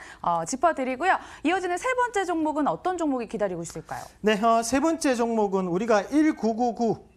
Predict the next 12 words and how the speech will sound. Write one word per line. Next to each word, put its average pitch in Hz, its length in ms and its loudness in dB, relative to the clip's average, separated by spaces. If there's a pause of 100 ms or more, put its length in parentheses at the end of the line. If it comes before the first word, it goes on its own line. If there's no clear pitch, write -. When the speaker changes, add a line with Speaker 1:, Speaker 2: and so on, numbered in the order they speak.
(240)
Speaker 2:
번님이 175 600 -2 (340)
썬데이 311 560 2
토즈를 220 520 0
이만 240 380 2
칠천 269 380 -2
원에 220 420 0 (240)
삼십 - 460 -2
퍼센트 190 680 -4
현재 196 320 -2
보유하고 185 280 0
계신다고 165 760 -4
하시는데요. 147 800 -4